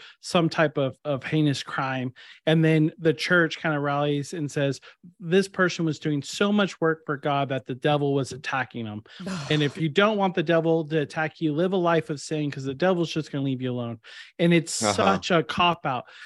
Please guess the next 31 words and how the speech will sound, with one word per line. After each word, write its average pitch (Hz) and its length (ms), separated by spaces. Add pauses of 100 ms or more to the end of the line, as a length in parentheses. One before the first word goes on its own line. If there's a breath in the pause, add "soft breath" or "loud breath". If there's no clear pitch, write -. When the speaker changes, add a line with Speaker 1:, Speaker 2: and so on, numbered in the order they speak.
(120)
Speaker 1:
If 165 220
God 208 320
is 175 160
omniscient 156 720
and 131 180
powerful 143 640
and 131 140
all-loving 151 880
and 120 140 (280 loud breath)
I 170 200
can 160 360
do 147 200
all 190 440
things 143 340
through 127 180
Christ 123 320
who 135 100
strengthens 127 640
me, 123 140 (260 loud breath)
I 165 180
can 170 200
move 135 280
mountains. 147 680
It's 175 200
such - 540
a 190 80
cop-out. 254 460 (260)
It's 160 240
ridiculous. 160 680
And 143 140
so 151 460